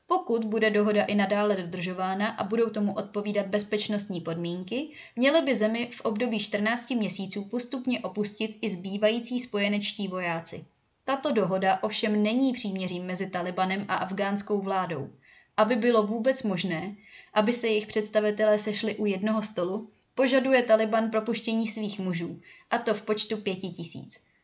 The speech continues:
Afgánský protinávrh je propuštění patnácti set vězňů s tím,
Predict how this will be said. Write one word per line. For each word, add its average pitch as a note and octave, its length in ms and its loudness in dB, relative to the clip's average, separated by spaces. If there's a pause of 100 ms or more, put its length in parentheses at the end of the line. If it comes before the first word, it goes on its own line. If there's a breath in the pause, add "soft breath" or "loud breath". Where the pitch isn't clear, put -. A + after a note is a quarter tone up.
(100)
Afgánský C4 520 2
protinávrh G#3 840 0
je G#3+ 200 6
propuštění G#3+ 640 -2
patnácti G#3 520 -2
set A3 200 0
vězňů G#3 380 2
s - 100 -2
tím, G3 460 -2